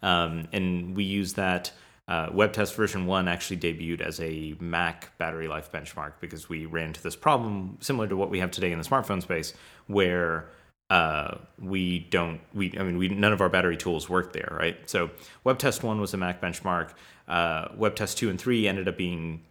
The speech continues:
revisions of that benchmark. Web Test three ended up being what we debuted in our smartphone tests years ago. Um,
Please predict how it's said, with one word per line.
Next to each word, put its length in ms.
revisions 440
of 60
that 120
benchmark. 480
Web 180
Test 240
three 240
ended 220
up 100
being 280
what 220
we 520
debuted 540
in 160
our 120
smartphone 640
tests 420
years 240
ago. 240
Um, 560